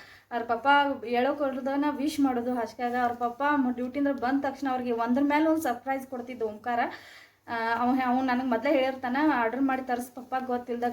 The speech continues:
ಡ್ರೆಸ್ ಅತ್ತ, ಅದು ನೀ ಇದ್ರೆ ಚಲೋಪ್ಪ, ನಂಗೇನು ಗೊತ್ತಾಗಂಗಿಲ್ಲ" ಅಂತೇಳಿ ನಾನು ಆರ್ಡರ್ ಮಾಡಿರಲಿಲ್ಲ.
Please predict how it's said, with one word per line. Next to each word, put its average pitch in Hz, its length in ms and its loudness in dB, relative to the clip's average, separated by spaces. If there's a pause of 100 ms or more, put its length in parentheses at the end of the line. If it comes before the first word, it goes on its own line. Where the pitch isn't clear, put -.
(120)
ಡ್ರೆಸ್ 233 260 -4
ಅತ್ತ, 220 180 -8
ಅದು 240 280 0
ನೀ 226 120 -6
ಇದ್ರೆ 254 320 -2
ಚಲೋಪ್ಪ, 240 360 -6
ನಂಗೇನು 226 380 -8
ಗೊತ್ತಾಗಂಗಿಲ್ಲ" 214 640 -6
ಅಂತೇಳಿ 240 520 -4 (400)
ನಾನು 220 260 -4
ಆರ್ಡರ್ 240 440 -2
ಮಾಡಿರಲಿಲ್ಲ. 226 580 -2